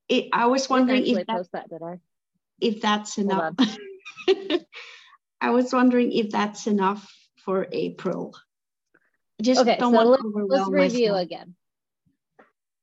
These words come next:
Speaker 2: Delete.
Speaker 1: So I'm finishing a commission. Um, I'm doing some posts on social media about the exhibition, a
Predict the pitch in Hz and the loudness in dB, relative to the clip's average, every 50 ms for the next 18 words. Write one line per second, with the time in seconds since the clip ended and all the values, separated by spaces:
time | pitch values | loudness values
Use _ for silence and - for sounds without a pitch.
0 | _ _ _ _ _ _ _ 208 180 170 180 175 - _ _ _ _ _ 254 240 | _ _ _ _ _ _ _ -14 -12 -12 -14 -14 -18 _ _ _ _ _ 0 2
1 | 233 226 - - - - 247 233 226 220 - 262 262 262 254 - - 233 226 214 | 2 2 0 0 0 0 2 2 2 2 2 4 4 4 4 2 0 -2 -2 -2
2 | - 208 208 - 202 196 214 247 254 - - 320 339 381 440 466 - _ _ _ | -4 -8 -8 -6 -2 -2 0 -2 -2 -2 -4 -2 0 -2 -2 -4 -10 _ _ _
3 | _ _ _ _ _ _ _ _ _ _ _ _ _ _ _ _ _ _ _ _ | _ _ _ _ _ _ _ _ _ _ _ _ _ _ _ _ _ _ _ _
4 | _ _ _ _ _ _ _ _ _ _ _ _ _ - 208 208 208 208 208 202 | _ _ _ _ _ _ _ _ _ _ _ _ _ -4 -2 0 0 0 0 0
5 | 196 202 202 202 196 196 - - - _ _ _ _ _ _ _ _ _ _ - | -2 -2 -2 -4 -6 -6 -10 -16 -20 _ _ _ _ _ _ _ _ _ _ -2
6 | 220 226 226 214 220 247 247 247 240 240 233 220 - - 214 214 214 214 208 208 | 2 2 4 4 4 4 4 6 4 4 2 0 0 0 2 2 4 2 2 0
7 | - - _ _ _ _ - 220 220 214 214 220 214 - - - - - - - | -4 -8 _ _ _ _ -6 -4 -2 -2 -2 -4 -6 -8 -14 -18 -20 -20 -20 -20
8 | - - - - 208 208 208 - - 214 196 202 - - 196 202 202 196 190 196 | -20 -12 -6 -2 0 0 0 -2 -2 -4 -4 -2 -2 -4 -2 -2 0 0 0 0
9 | 196 190 185 185 - 180 180 185 185 - - - _ _ _ _ _ _ _ _ | 0 0 0 -2 -4 -4 -2 -2 -2 -2 -4 -10 _ _ _ _ _ _ _ _
10 | _ - - - 185 - - - 196 190 202 196 - - 226 202 202 202 196 - | _ -10 -10 -10 -10 -12 -12 -10 -4 -4 -4 -2 -2 -4 -4 -4 -4 -4 -6 -8
11 | _ _ _ - 214 | _ _ _ -6 -6